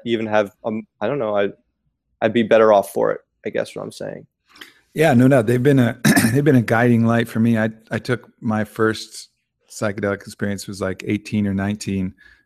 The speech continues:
Speaker 2: um, in the mountains of New Mexico. And that was what started me on the path. And it's really, once you've, once you've tasted that, you know,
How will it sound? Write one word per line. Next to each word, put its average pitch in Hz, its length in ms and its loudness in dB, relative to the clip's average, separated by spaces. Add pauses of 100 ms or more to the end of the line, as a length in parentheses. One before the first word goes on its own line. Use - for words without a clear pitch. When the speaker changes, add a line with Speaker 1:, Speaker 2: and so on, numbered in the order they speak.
(100)
Speaker 2:
um, 90 540 -6 (300)
in 98 160 -2
the 95 40 -2
mountains 95 440 -4
of 92 260 -4
New 92 140 -6
Mexico. 92 560 -4
And 92 160 -8
that 104 180 -4
was 92 300 -6 (800)
what 107 180 0
started 104 360 2
me 101 80 0
on 95 120 -2
the 95 60 -4
path. 113 320 -2
And 104 100 0
it's 98 140 -4
really, 117 400 4 (440)
once 123 440 0
you've, 107 560 0 (140)
once 120 280 -2
you've 104 140 -6
tasted 127 460 -6
that, 87 320 -8 (600)
you 101 120 -6
know, 95 160 -4